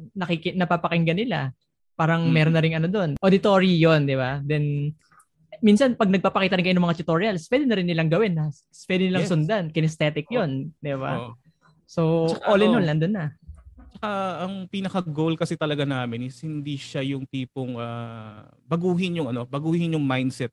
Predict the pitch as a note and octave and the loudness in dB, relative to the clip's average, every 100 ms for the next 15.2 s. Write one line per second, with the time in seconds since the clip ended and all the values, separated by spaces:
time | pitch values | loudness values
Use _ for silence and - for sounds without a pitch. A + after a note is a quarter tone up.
0 | - B2 B2 G#2+ A2+ A#2 B2+ A#2+ A#2 A2 | -10 -14 -12 -14 -10 -8 -6 -6 -8 -8
1 | C3 B2+ - _ _ _ - G3+ G3+ G#3+ | -8 -8 -10 _ _ _ -10 -6 -4 -4
2 | G3+ G3+ F#3+ F#3+ D#3 B2+ C#3+ A2 D3+ F3 | -4 -6 -8 -6 -6 -4 -6 -6 -6 -4
3 | G3+ F#3+ F#3+ - C#3+ C3+ - - _ _ | -4 -4 -6 -6 -6 -6 -10 -20 _ _
4 | _ - G#3+ A#3 - F3 D#3+ E3 D#3 C#3+ | _ -10 -6 -6 -4 -4 -4 -4 -2 -2
5 | C3+ B2 A#2 G#2 G#2 G2+ C#3 C3 B2 B2 | -2 -6 -6 -12 -14 -6 -4 -4 -10 -14
6 | - - E3 F3+ _ - G#3+ B3 F#3 F3 | -14 -10 -8 -8 _ -8 -2 0 0 0
7 | E3 D#3+ - C3 A#2+ G#2+ - _ B2 C#3 | 0 -2 -2 -6 -4 -8 -10 _ -10 -4
8 | D#3+ E3 D3+ - _ - D#3 D#3 D3 D#3 | -4 -2 -6 -8 _ -8 -6 -4 -4 -2
9 | D3 C#3 D3 C#3+ C#3 B2+ B2+ C3 B2+ B2+ | 0 0 0 -2 -2 0 0 0 -2 -2
10 | C3 A#2+ B2+ A#2+ B2 A2 C3 A#2 F#2 - | -2 -2 -6 -8 -8 -6 -6 -6 -8 -14
11 | - - _ - A2+ F#3 G#3+ - C3+ A2+ | -20 -20 _ -20 -14 -10 -10 -8 -8 -6
12 | A2+ G2+ - C#3 D#3+ D#3 D3+ D3 C3+ C#3+ | -6 -8 -10 -10 -6 -6 -6 -8 -4 -4
13 | C#3 B2+ - C3 B2 A#2 A#2+ _ _ - | -4 -6 -6 -8 -6 -12 -16 _ _ -12
14 | D3 C3+ D3+ D#3+ D3 C#3 D3 C3 B2 B2 | -10 -6 -4 -4 -2 -4 -4 -6 -6 -6
15 | B2 A2 | -8 -12